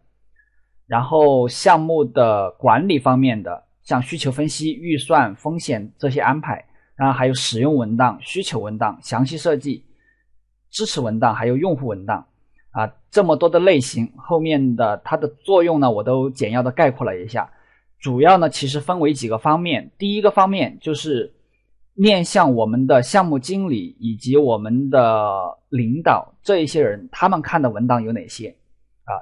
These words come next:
还有一种分类就是面向我们的设计人员看的文档。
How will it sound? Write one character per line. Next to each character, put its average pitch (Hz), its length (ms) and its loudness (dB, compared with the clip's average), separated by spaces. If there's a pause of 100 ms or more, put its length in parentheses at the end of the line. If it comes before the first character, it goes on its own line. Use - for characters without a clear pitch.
还 135 220 4
有 190 100 6
一 175 100 -2
种 123 160 -2
分 143 220 0
类 139 160 0
就 143 120 -8
是 127 400 -4 (300)
面 175 260 0
向 151 320 2
我 107 120 0
们 110 260 -2
的 110 240 2
设 - 260 4
计 151 120 0
人 117 200 2
员 113 220 -2
看 - 200 -6
的 113 100 -2
文 98 200 -14
档。 110 240 -2